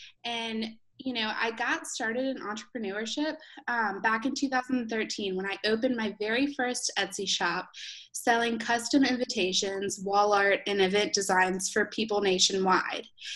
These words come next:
It was really just a fun and creative outlet for me at the time, but it gave me a sense of accomplishment whenever an order came in.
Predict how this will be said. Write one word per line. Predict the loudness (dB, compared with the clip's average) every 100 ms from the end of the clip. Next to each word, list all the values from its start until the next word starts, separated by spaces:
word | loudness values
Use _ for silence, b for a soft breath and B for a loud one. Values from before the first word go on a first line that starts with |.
| B B
It | 8
was | 10 8
really | 8 8 12 12
just | 12 8 6 4
a | 2
fun | 2 6 8 12
and | 10 10
creative | 10 12 10
outlet | 8 4 6 4 8
for | 12
me | 12
at | 12 8
the | 8
time, | 12 12 12
but | 12
it | 8
gave | 8 6 12
me | 12 12
a | 6
sense | 4 4 4 2
of | 2
accomplishment | 2 0 2 2 4 4 6 6 6
whenever | 4 6 8
an | 6
order | 6 2 2
came | -2 -2 -2
in. | -4 -10